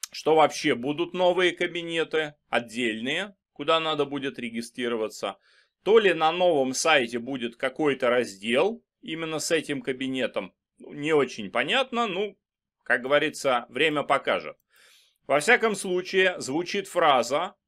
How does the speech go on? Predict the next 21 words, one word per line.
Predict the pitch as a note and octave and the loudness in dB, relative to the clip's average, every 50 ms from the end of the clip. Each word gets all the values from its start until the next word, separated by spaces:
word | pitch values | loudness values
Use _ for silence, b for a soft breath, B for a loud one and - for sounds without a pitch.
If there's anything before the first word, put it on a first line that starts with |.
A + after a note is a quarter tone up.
| _ _ _ _ _ _ _ _ _ _ | _ _ _ _ _ _ _ _ _ _
что | - - - - - G3 E3 B2 G2+ | -16 -16 -12 0 4 6 6 6 4
вывод | G2+ C3 G3 G#3+ F#3 D3+ D3 C3 A#2+ | 4 4 4 6 6 6 4 2 0
средств | - - D#3+ D#3+ D#3+ D3 A#2 G#2 - - - _ _ _ _ _ | -2 -2 0 2 2 2 2 0 -2 -12 -18 _ _ _ _ _
с | - G#2+ | -16 -12
зеленого | A2 C3 E3+ F3 F3 D#3+ C#3+ C3 A#2+ A2 G#2+ A2 | -4 -2 0 2 4 4 4 2 0 -2 -4 -4
счета, | A2 - - F#3 G3+ A3+ A#3 A#3 A#3+ B3 B3 B3 A#3+ _ _ _ _ _ _ _ _ _ _ | -4 -6 -2 2 2 2 2 2 2 2 2 0 -6 _ _ _ _ _ _ _ _ _ _
слово | - - D#3+ D#3+ D#3 C3+ C3 | -6 2 4 4 4 4 2
«Виста» | B2+ B2 D#3 D3 C3+ - - - A#2+ G#2+ | 0 0 0 -2 -2 -4 -4 -2 -4 -4
старательно | - - - C3 C#3 C3+ B2 A2+ - A#2 A2 G#2 G#2 G2+ | -2 2 2 4 6 6 4 2 0 -4 -6 -6 -6 -6
избегают, | G2+ F#2+ - - G#2+ G#2 D#3 F3+ G3+ A3 A3+ A3+ - _ _ _ _ _ _ _ _ _ _ _ | -8 -8 -8 -10 -8 0 2 2 4 2 2 -2 -4 _ _ _ _ _ _ _ _ _ _ _
а | - G2 | -10 -8
будет | A#2 F3+ A#3 G#3+ A3+ G#3+ - | -4 -4 -2 0 0 0 2
реализован | F#3 E3 D3+ C#3 C3 B2+ A#2 C#3 F3+ G3 G3 G3+ E3+ | 4 2 4 4 2 0 2 2 0 2 2 -2 -4
с | - - | -4 -2
момента | D3 C#3+ D3 D#3 D#3 D3+ C3+ A#2+ A#2 B2 | -2 -2 -2 0 -2 -4 -4 -2 0 0
открытия | A2+ - - C#3 B2+ B2 A#2 - G#2+ | -2 0 -2 -4 -4 -4 -4 -8 -12
кабинета | - - G2+ G2+ B2+ D3+ G3 A3+ A3+ A3 E3+ | -10 -10 -10 -10 -6 -4 -4 -2 0 -2 -2
в | - | -2
течение | - B2 A2+ - - D#3+ F#3 G3 G3 F3+ C#3+ | -4 -8 -8 -6 -4 -4 -4 -2 0 0 0
одного-двух | A#2+ A2 A#2 G#2+ A2+ A#2+ C#3 E3 F3 E3 A#2 G2 A2 C3+ D3 - - - | 0 0 -2 -2 -2 -2 -2 -2 -2 -2 -4 -6 -4 -4 -4 -4 -6 -8
месяцев. | B2+ B2+ A2+ F#2+ - - E2 - - - | -6 -4 -4 -4 -6 -10 -16 -18 -20 -20